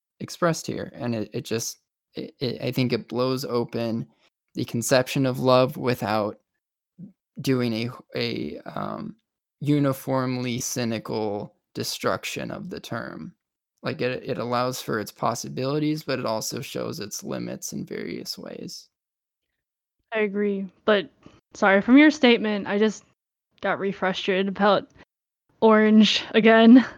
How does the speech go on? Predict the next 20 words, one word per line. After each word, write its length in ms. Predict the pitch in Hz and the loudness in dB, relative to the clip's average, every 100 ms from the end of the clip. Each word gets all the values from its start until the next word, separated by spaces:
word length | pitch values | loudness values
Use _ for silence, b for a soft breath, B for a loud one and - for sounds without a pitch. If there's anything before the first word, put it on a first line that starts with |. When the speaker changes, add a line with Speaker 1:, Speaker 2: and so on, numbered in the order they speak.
| B - | B 4
Speaker 2:
Like, 380 | 226 208 - - _ _ _ - | 6 6 0 -20 _ _ _ 2
the 100 | 247 | 6
idea 360 | 233 262 285 277 | 10 10 10 8
of 540 | 233 220 214 202 - _ _ _ _ - | 8 6 4 0 -8 _ _ _ _ -6
no 240 | 208 202 | -2 -2
matter 300 | 196 208 285 | 0 4 4
how 240 | 262 262 277 | 4 4 2
hard 320 | 294 302 285 | 2 0 2
you 140 | 311 | 0
try, 640 | 277 330 294 240 226 233 226 _ _ _ _ _ | 0 -4 0 0 0 -2 -4 _ _ _ _ _
you 180 | 208 202 | -8 -4
get 220 | 202 - | -4 -4
the 120 | 247 233 | -4 -2
person 460 | 240 247 - 269 | 2 2 6 6
<laughs> 80 | 254 | 8
that 140 | 254 | 6
you 160 | 254 269 262 | 8 8 8
love. 580 | 262 233 220 208 208 262 B B _ - | 6 6 4 2 -2 -10 B B _ -16
Speaker 1:
Yeah. 160 | - - - _ _ _ _ - | -12 -12 -14 _ _ _ _ -8
Speaker 2:
And, 800 | 214 214 220 220 220 220 208 | -2 0 2 2 2 0 -2